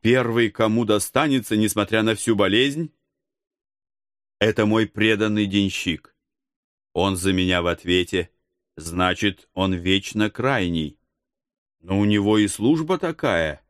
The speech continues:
не первый раз и не последний. Во-вторых, если с другой стороны глянуть, может, Катенька меня и не выгонит. Но к себе жить, хоть день, хоть два,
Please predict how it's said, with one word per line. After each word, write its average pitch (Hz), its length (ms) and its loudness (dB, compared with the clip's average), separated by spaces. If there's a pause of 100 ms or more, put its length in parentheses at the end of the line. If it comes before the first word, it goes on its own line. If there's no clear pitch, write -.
(600)
не 85 160 -8
первый 101 560 0
раз 107 300 -2
и 107 60 0
не 113 140 2
последний. 107 760 -2 (760)
Во-вторых, 101 800 -4 (800)
если 117 440 0
с 113 80 0
другой 156 560 0
стороны 107 480 0
глянуть, 90 680 -2 (840)
может, 87 460 -4
Катенька 90 560 -2
меня 90 340 0
и 92 100 0
не 98 160 2
выгонит. 98 640 -2 (1600)
Но 98 200 0
к - 80 -12
себе 90 540 0
жить, 123 420 -2 (320)
хоть 101 280 0
день, 117 280 0
хоть 90 360 -4
два, 90 380 -2